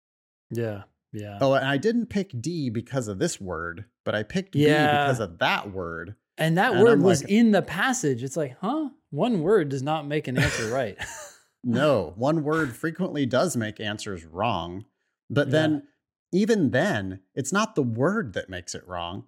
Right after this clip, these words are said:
Speaker 2: It's the way they use the word in the context of the other words that were in that answer choice and
Speaker 1: I'm
Speaker 2: in the
Speaker 1: so
Speaker 2: context
Speaker 1: glad.
Speaker 2: of the question that was being asked.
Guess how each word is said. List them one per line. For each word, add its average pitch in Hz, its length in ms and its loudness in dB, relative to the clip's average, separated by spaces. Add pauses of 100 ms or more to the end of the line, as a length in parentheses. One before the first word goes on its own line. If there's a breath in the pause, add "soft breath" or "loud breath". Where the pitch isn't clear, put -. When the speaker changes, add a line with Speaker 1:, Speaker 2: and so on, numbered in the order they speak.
Speaker 2:
It's 143 200 -8
the 156 100 0
way 196 200 0
they 175 120 -2
use 185 420 0
the 139 100 0
word 123 320 2
in 175 140 -2
the 185 100 0
context 175 560 -2
of 131 160 -4
the 127 140 -4
other 233 240 4
words 120 400 0
that 127 140 -4
were 139 100 -6
in 208 180 -4
that 214 160 2
answer 247 300 2
choice 85 400 -4
and 160 340 0
Speaker 1:
I'm 160 120 2
Speaker 2:
in 170 80 2
the 165 80 0
Speaker 1:
so 202 80 6
Speaker 2:
context 196 420 6
Speaker 1:
glad. 156 80 4
Speaker 2:
of 147 120 2
the 156 60 2
question 247 500 0
that 113 100 -2
was 107 140 -6
being 92 280 -6
asked. - 460 -14